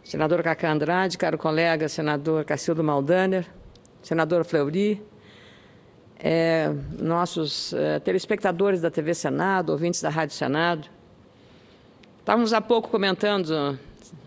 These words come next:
presidente Cacá, sobre a relevância que tem a comunicação, e ontem o senador Fleury e eu fomos protagonistas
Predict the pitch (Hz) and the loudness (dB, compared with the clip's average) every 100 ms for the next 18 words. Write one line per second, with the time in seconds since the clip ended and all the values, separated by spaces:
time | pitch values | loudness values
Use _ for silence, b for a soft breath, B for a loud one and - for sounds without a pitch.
0 | - - 151 151 147 160 151 - 147 - | -20 -6 -2 -2 0 0 0 -4 -8 -6
1 | 151 135 175 180 196 175 185 180 160 - | -4 0 0 0 0 0 0 0 -2 -6
2 | B B B B B B - - 208 240 | B B B B B B -4 0 2 4
3 | 240 233 269 247 233 220 208 208 190 185 | 4 2 2 0 0 0 0 0 0 0
4 | 165 160 - 190 214 165 - - 170 185 | 0 0 0 0 0 -4 -6 -4 0 0
5 | 196 185 156 127 - - - - - 165 | 0 0 -2 -4 -12 -20 -20 -18 -4 0
6 | 165 185 175 170 165 185 175 220 220 - | 0 0 0 2 2 2 2 2 -2 -8
7 | B B B B - 185 185 - 202 208 | B B B B -2 0 0 0 0 2
8 | 190 185 190 226 220 196 - - | 2 4 4 2 2 0 0 -4